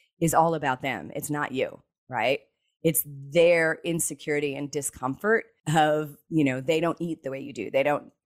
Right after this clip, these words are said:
act the way you do. You know, let's say you're the healthy one in the family. It, when they pass judgment or say something or are constantly trying to sort of convince you one cookie do,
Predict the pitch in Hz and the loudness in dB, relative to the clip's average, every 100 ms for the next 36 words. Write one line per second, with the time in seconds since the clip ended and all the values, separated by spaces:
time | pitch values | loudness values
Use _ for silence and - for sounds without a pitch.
0 | _ - 160 165 - 139 127 131 135 110 | _ -4 -4 -4 -4 -2 -2 -6 -12 -12
1 | - 139 - 143 123 123 143 - 139 139 | -12 -16 -10 -4 -2 -2 -4 -2 -2 0
2 | 143 139 139 135 151 139 135 139 147 147 | 0 0 -2 -2 -4 -4 -4 -6 -6 -4
3 | 170 196 151 147 151 151 160 160 170 156 | -4 -4 -4 -2 0 0 0 0 -2 -2
4 | - 156 151 175 143 - 147 143 175 165 | -2 -4 -2 -4 -6 -6 -6 -6 -8 -6
5 | 185 175 135 135 - 143 - - 143 139 | -4 -4 -4 -6 -6 -6 -6 -6 -6 -4
6 | 143 139 135 - 135 135 139 123 127 151 | -2 -2 -4 -6 -6 -6 -6 -6 -4 -4
7 | 143 - 139 135 151 - 165 202 240 | -4 -4 -6 -4 -8 -8 -4 0 -2